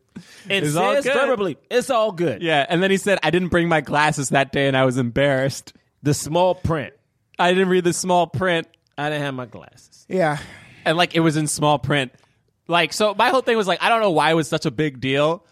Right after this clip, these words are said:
Speaker 2: Like, I could understand if you're like, "Hey, we wanna say, we want you to say, ha-, you know, if you're gonna say Merry Christmas, say Happy Holidays and Merry Christmas," or, like,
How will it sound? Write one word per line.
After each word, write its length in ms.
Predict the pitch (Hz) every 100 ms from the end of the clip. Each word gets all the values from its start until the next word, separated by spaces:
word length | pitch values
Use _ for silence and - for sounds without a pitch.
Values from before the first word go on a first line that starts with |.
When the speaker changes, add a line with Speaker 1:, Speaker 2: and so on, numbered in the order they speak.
| _
Speaker 2:
Like, 220 | 160 160 -
I 80 | 254
could 120 | 294
understand 400 | 277 202 196 185
if 60 | 160
you're 140 | 170
like, 240 | 170 156 - _
"Hey, 440 | 214 208 190 165 - -
we 120 | 151
wanna 200 | 170 170
say, 400 | 175 160 156 147 _ _
we 100 | 143
want 280 | 143 180 196
you 80 | 190
to 80 | 180
say, 460 | - 160 156 151 _ -
ha-, 200 | 151 - - -
you 160 | 156 151
know, 180 | 139 135
if 100 | 156
you're 40 |
gonna 100 | 175
say 120 | 185 185
Merry 160 | 170
Christmas, 300 | 165 156 143
say 140 | 147 135
Happy 240 | 139 147
Holidays 340 | 147 139 131
and 100 | 123
Merry 200 | 123 123
Christmas," 360 | - 120 120 113
or, 180 | 147 127
like, 280 | 120 113